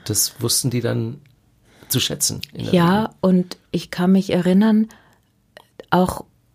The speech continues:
Speaker 2: ich hab auch oft einfach die Erleichterung dann gesehen in den Augen der Interviewpartner, wenn du sie einfach was Menschliches gefragt hast. Ich kann mich so erinnern,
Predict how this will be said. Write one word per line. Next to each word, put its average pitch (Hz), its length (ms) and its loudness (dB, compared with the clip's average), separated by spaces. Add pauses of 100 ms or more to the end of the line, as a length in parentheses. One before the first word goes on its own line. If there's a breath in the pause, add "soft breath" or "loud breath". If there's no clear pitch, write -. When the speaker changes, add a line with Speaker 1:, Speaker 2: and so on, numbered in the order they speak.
(500)
Speaker 2:
ich 180 220 0
hab 190 120 2
auch 196 140 -4
oft - 340 -4
einfach 202 520 0
die 190 220 -2
Erleichterung 180 760 2
dann 170 180 2
gesehen 175 400 2
in 180 140 2
den 175 180 2
Augen 170 340 2
der 175 120 2
Interviewpartner, 175 920 -2 (460 loud breath)
wenn 165 520 4 (480)
du 165 340 0
sie 175 360 0
einfach 170 480 -2
was 160 120 -2
Menschliches 170 600 0
gefragt 156 460 -8
hast. - 180 -10
Ich - 80 -16
kann 180 180 2
mich 185 140 4
so 180 80 0
erinnern, 196 500 4